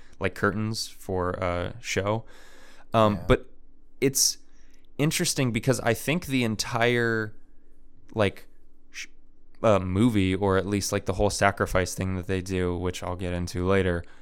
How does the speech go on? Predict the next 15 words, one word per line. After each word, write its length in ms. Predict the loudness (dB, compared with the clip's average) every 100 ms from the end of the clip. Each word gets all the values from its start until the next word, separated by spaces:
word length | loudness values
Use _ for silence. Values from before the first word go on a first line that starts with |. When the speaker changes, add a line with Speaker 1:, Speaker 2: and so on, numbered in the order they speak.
| -10 -2
Speaker 1:
um, 220 | 0 0
is 180 | 0 2
right 300 | 2 2 -2 -10 -12
there. 360 | -6 2 2 2
It's 140 | 0
kinda 160 | 0 0
laid 280 | 4 4 6
out 240 | 4 2
in 100 | -2
pictures 460 | -2 -2 0 -2 -2
in 80 | 0
front 240 | 2 2
of 60 | 2
you, 120 | 0
like, 300 | 0 -2